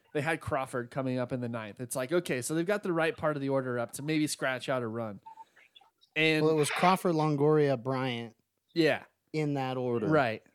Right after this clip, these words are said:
Speaker 1: So, um, Crawford hit a screamer.
Speaker 2: Yeah.
Speaker 1: And it was caught. I think it was to third,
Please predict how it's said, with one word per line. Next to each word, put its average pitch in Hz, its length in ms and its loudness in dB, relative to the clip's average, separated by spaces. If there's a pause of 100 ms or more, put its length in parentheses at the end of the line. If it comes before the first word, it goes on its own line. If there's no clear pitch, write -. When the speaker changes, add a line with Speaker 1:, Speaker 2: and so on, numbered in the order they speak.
Speaker 1:
So, 160 540 2 (380)
um, 139 400 -2 (760)
Crawford 185 500 0 (260)
hit 180 180 2
a 127 120 0
screamer. 151 960 -2 (320)
Speaker 2:
Yeah. 90 300 -4 (260)
Speaker 1:
And 147 160 0
it 147 80 0
was 135 100 -4
caught. 143 500 -6 (420)
I 143 120 -2
think 180 220 0
it 170 60 2
was 143 380 -2
to 139 100 -6
third, 117 420 -6